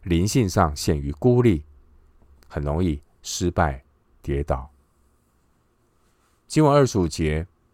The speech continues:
作者郑重的提醒：既知道那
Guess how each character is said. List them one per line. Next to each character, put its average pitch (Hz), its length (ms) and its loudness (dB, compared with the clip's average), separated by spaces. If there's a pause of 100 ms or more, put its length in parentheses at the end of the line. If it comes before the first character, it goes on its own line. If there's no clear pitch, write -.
(440)
作 98 180 2
者 73 240 -2 (220)
郑 82 380 0
重 76 240 -2
的 71 180 -4
提 80 240 -4
醒： 76 240 -4 (840)
既 120 420 2
知 87 320 -2
道 78 300 0
那 73 280 -2